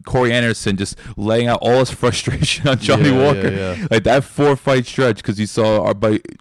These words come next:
Speaker 1: the man Shane Burgos
Speaker 2: Mm-hmm.
Speaker 1: holding it down, and, uh, Edmund Tarverdyan, I forgot the guy's name, but that head
Speaker 2: Trebazian.
Speaker 1: kick, Trebazian, twenty-one years old, trains with Gegard Mousasi.
Speaker 2: Uh, Ronda Rousey's protege.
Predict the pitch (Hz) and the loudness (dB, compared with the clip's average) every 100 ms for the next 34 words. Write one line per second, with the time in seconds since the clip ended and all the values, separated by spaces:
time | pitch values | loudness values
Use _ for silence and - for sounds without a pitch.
0 | _ 117 117 110 - 117 113 113 120 123 | _ -4 -2 -2 -2 -2 0 0 2 2
1 | 127 123 123 120 117 113 110 120 123 117 | 0 -2 -2 0 0 -2 -2 0 -2 -4
2 | - - - - 101 101 98 98 98 98 | -14 -20 -20 -6 -2 0 0 0 0 0
3 | 95 - 113 113 101 107 107 117 117 113 | -2 -2 -2 0 0 0 0 0 2 0
4 | 101 101 98 - 92 95 92 90 92 87 | -2 -4 -6 -14 -10 -6 -4 -4 -4 -4
5 | 85 82 95 - 117 104 127 143 98 92 | -8 -10 -12 -4 -2 0 0 0 -2 -4
6 | - - - 90 104 107 92 82 - - | -12 -20 -12 -4 -2 -2 -4 -8 -12 -20
7 | - - 160 160 151 139 131 127 123 101 | -12 -4 -2 0 2 2 0 2 0 0
8 | 85 - _ _ _ - 127 113 107 135 | -4 -16 _ _ _ -4 -2 -2 0 0
9 | 135 127 - 123 117 - 101 - - 117 | 2 0 0 -2 -2 -2 -6 -8 -6 -2
10 | 107 104 104 104 113 127 131 127 139 139 | 0 0 0 -2 -2 -2 0 0 0 -4
11 | 127 147 165 139 107 98 | -8 -4 -4 -4 -4 -8